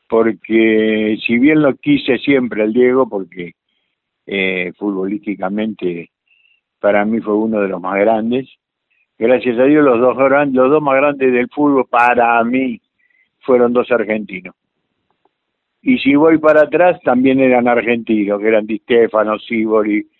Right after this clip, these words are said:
y, y ahora lo tengo, lo ten-, lo tuvimos a Diego, y ahora lo tuvimos a Di-, a Lionel. ¿Qué, qué, qué,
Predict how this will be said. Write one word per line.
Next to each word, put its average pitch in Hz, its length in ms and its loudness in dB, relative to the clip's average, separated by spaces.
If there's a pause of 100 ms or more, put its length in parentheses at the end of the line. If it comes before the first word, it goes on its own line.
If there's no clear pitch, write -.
(680)
y, 117 580 -4 (1040)
y 139 320 2
ahora 180 320 4
lo 156 160 -2
tengo, 147 380 0
lo 143 220 2
ten-, 147 280 -2
lo 147 120 0
tuvimos 156 420 2
a 147 60 2
Diego, 170 520 2 (480)
y 127 960 2
ahora 143 160 2
lo 135 160 0
tuvimos 139 300 2
a - 20 4
Di-, 147 120 2
a 135 120 4
Lionel. 160 400 0 (800)
¿Qué, 180 360 0
qué, 170 320 2
qué, 175 240 0